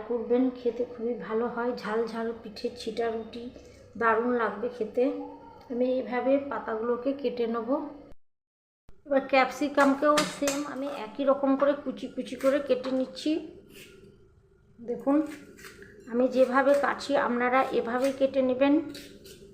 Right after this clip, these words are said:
কুচি কুচি করে কেটে পেঁয়াজ পাতা আর এর সঙ্গে ভালো করে বেটে নেবো। এবার পেঁয়াজ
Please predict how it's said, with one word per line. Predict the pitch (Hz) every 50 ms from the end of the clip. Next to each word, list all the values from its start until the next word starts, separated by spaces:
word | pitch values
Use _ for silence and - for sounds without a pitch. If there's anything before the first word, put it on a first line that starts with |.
| - - - - - - - - - - - - - - - - - - - - - - - - - - - _ _ _ _ _ _ _ _ _ _ - _
কুচি | - 226 190 240 240
কুচি | - - 254 - - 247 -
করে | 262 254 269 294 294 294 277 -
কেটে | 233 233 240 - 254 269 269 -
পেঁয়াজ | 254 240 240 233 240 247 247 -
পাতা | - 233 233 - 254 254 262 277 - - 233
আর | 240 233
এর | 240 233 226 - -
সঙ্গে | 262 254 247 247 262
ভালো | 240 220 220 233 214 226
করে | - 277 254 247 277 294 285 - - - - - - - - - _ _ _ - - - 233 214
বেটে | 208 226 208 - 247 247
নেবো। | 247 247 240 254 247
এবার | 247 240 240 262 285 285 - - - - - - - - - - - - - - - _ _ _ _ _ _ _ _ _ _ 95 92 92 92 - 95 95 98 98 98 98 95 95 - - - - _ _ - _ _ _ _ - _ _ _ _ _ _ _ _ _ - - _ _ _ _ _ _ _ _ _ _ _ _ _ - 285 -
পেঁয়াজ | 294 277 285 285 302